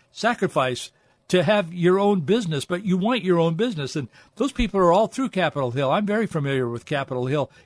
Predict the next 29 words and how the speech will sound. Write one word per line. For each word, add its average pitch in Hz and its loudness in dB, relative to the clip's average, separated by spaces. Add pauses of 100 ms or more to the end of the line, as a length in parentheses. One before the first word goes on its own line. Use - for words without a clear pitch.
Years 170 2
ago, 190 2
I 185 2
worked 156 -4
for 180 -2
a 156 -4
construction 156 -6
company 135 -4
when 139 -2
I 147 0
was 127 -6
in 131 -8
college, 165 -2
and 117 -4 (400)
we 156 2
worked 180 2
there 143 2
one 170 2
whole 196 4
winter 143 -2 (1000)
in 139 -4
that, 160 2
on 147 0
that 165 -2
hill, 175 0 (220)
i-, 151 -12
in 147 -2
that 165 0
area. 160 -2